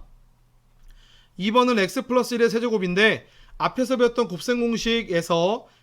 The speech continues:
A 플러스 B의 세제곱을 기억해야 됩니다. A 플러스 B의 세제곱은 어떻게 됐었죠? A 플러스 B의 세제곱은 A의 세제곱 더하기 삼 에이 제곱 B 더하기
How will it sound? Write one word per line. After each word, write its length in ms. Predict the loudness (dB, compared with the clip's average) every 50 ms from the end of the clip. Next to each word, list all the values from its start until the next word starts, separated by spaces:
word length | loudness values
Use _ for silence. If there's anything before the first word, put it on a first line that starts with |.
| _ _
A 280 | -2 0 2 0 0 0
플러스 340 | 0 0 0 0 -2 -4 -4
B의 180 | -2 -2 -2
세제곱을 440 | 0 0 -2 -2 -2 -2 -2 -2 -4
기억해야 340 | -2 -2 -2 -2 -2 -2 -4
됩니다. 480 | -4 -4 -6 -4 -4 -4 -4 -4 -6 -12 _ -10 -4 0 0 0 0 -4 -12 -18 -20 -20 -20 -20 _ _ _ _ _ _ _ _ _ _ -4
A 180 | 0 0 0 2
플러스 300 | 2 0 0 0 0 -2
B의 160 | -2 -2 -2
세제곱은 260 | -2 -2 -2 0 0
어떻게 220 | -2 -2 0 -2 -2
됐었죠? 640 | -2 -2 -4 -6 -4 -2 0 0 0 0 -4 -10 -16 -16 -16 -16 -16 -18 -20 -20 _ _ _ _ _ _ _ _ _ _ _ _ _ 0
A 220 | 0 0 0 2
플러스 240 | 2 2 2 2 0
B의 140 | -2 -2 0
세제곱은 640 | 0 0 0 0 0 2 4 6 6 6 4 2 -4 -14 -20 _ _ _ _ -2
A의 320 | 0 0 2 2 2 0
세제곱 380 | 0 0 -2 0 0 0 0 0
더하기 560 | 0 2 2 2 2 2 2 2 2 0 -4 _ _ _ _
삼 340 | -8 -2 2 4 4 4 2
에이 240 | 0 0 2 2 2
제곱 300 | 2 0 2 0 0 0
B 240 | 0 0 0 0 0
더하기 580 | 2 2 2 2 2 2 2 2 2 2 0